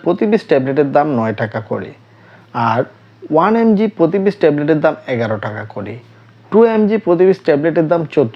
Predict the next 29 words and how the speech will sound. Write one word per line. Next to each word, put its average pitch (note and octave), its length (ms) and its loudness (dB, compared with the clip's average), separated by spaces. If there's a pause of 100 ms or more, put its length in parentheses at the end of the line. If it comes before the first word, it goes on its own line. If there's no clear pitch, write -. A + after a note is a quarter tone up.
(140)
টাকা A2 180 -8 (100)
করে। G#2+ 180 -6 (500)
চলুন A3 320 4 (100)
মূল D#3 140 6 (100)
টপিক F#3+ 280 2 (100)
শুরু B2+ 260 2
করা A2+ 140 -2 (120)
যাক। A2 200 -6 (600)
রিভোর্টিল G3+ 560 4 (180)
কি? D3 140 4 (600)
রিভোর্টিল F#3 420 4 (120)
এক D3 60 4 (100)
ধরনের E3+ 360 0
ট্যাবলেট, G#2 380 -2 (280)
যেটা D#3+ 260 2
খেলে F#3 160 0 (120)
মস্তিষ্ক C3 420 -6 (720)
শান্ত F#3 260 -2 (120)
হয় G3+ 160 0
বা F3+ 160 -2
ঠান্ডা B2 320 -4
থাকে। G#2+ 280 -12 (760)
এই F3+ 120 6
ওষুধটি G3+ 300 -2 (120)
আমরা D#3 180 4 (100)
ব্যবহার B2+ 320 0
করি D3+ 120 0 (100)
মূলত C3 280 0 (680)
মাথায় E3+ 340 0